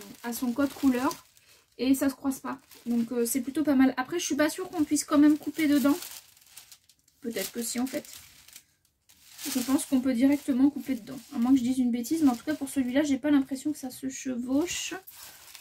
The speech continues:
Je crois pas. Mais, euh, bon, c'est, c'est très facile, euh, à, à lire et très facile, du coup, euh, de retrouver sa taille. Qu'est-ce que j'ai fait ? Attendez, je replie ce truc-là.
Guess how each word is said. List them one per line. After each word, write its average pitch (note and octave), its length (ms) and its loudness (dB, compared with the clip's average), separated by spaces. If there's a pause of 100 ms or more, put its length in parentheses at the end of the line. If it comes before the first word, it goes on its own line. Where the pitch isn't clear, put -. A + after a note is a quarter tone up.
(1600)
Je - 100 -18
crois D4 200 -2
pas. G#3+ 180 -6 (340)
Mais, C4+ 320 6
euh, C4+ 60 6
bon, A3+ 200 0 (180)
c'est, - 240 -10 (240)
c'est A#3+ 260 -4
très E4+ 180 -4
facile, C#4+ 480 4
euh, A3 320 2
à, G#3 440 -4
à A3+ 200 -6
lire C#4 240 4 (120)
et A#3 120 -4
très C#4+ 180 -4
facile, B3+ 380 0
du A3+ 100 -6
coup, D4 160 -2 (460)
euh, A3 340 -4 (220)
de C4 60 2
retrouver C#4+ 560 2
sa C#4+ 200 0
taille. B3 300 -4 (200)
Qu'est-ce D#4 300 -6
que C4+ 140 -4
j'ai A#3+ 180 -4
fait ? - 380 -18 (1900)
Attendez, A#3+ 480 -4
je C4+ 100 -6
replie A#3 260 -10
ce A#3 80 -14
truc-là. A#3+ 360 -10